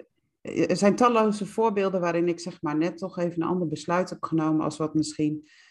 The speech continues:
eh, ja, gebruikelijk is of de richtlijn is, maar dat dat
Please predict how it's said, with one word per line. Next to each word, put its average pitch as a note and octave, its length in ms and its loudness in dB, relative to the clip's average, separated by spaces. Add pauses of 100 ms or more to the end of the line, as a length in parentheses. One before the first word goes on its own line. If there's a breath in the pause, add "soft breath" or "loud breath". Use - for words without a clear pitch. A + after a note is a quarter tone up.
(360 soft breath)
eh, C#3 440 -6
ja, D3+ 120 2
gebruikelijk D#3+ 640 2
is D#3 200 2
of - 280 -6
de C3+ 120 -2
richtlijn D3 560 2
is, C#3 420 -4
maar C#3 280 0
dat C#3 140 -2
dat C#3 280 -4